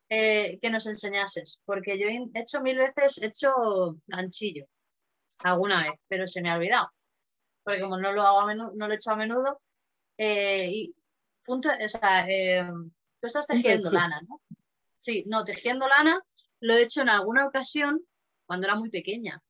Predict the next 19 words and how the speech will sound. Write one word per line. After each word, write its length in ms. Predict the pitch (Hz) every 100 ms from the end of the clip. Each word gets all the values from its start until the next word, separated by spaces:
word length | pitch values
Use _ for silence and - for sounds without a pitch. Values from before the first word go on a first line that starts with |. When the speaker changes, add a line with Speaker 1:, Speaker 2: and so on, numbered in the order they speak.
| -
Speaker 1:
entonces 500 | 208 214 233 240 - _
siempre 360 | - 240 233 262
me 100 | 262
ha 80 | 240
llamado 340 | 226 226 214
mucho 240 | 214 220 220
la 60 |
atención 340 | 208 202 208 269
y 80 | 233
creo 180 | 226 233
que 140 | 208
efectivamente 720 | 190 180 214 202 208 196 160 _ _ _ -
ese 220 | 233 294
momento 300 | 294 262 233
en 60 | 214
el 120 | 185
cual 140 | 240
estás 280 | 269 262 254
concentrado 720 | 262 262 254 233 226 170 156